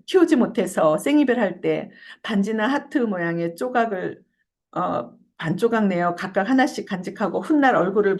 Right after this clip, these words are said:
못 알아보더라도 그 반쪽 난, 어, 조각을 맞춰, 맞춰볼 때 뭐, 감격이 넘치는 상봉을 또 보지 않습니까?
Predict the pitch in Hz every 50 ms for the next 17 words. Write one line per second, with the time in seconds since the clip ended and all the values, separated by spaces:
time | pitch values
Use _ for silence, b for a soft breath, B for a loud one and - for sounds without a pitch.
0 | - - _ _ - 180 202 196 247 247 233 208 208 208 202 175 190 185 175 170
1 | 170 170 170 - 208 190 185 - - _ _ _ _ _ - 196 196 - 277 262
2 | 254 240 226 214 208 196 180 - B B B B B B B - 180 208 269 -
3 | - - _ _ _ - 220 170 202 220 214 214 202 - - - - - - -
4 | 277 226 196 196 - - _ _ - 147 151 202 - 294 294 208 202 170 - -
5 | 175 170 170 170 B B B B B B B _ _ _ _ _ _ _ _ _
6 | _ _ _ _ _ - 170 151 - - - - 208 190 196 202 202 214 202 202
7 | 202 196 180 175 185 196 - - 208 196 190 190 196 - 262 254 247 240 214 208
8 | 190 180 170 160 - - _ _ _ _ _ _ _ _ _ _ _ _ _ _
9 | _ 208 180 185 - 196 196 208 185 - 208 165 180 202 - - 180 170 - -
10 | - 180 202 202 - - -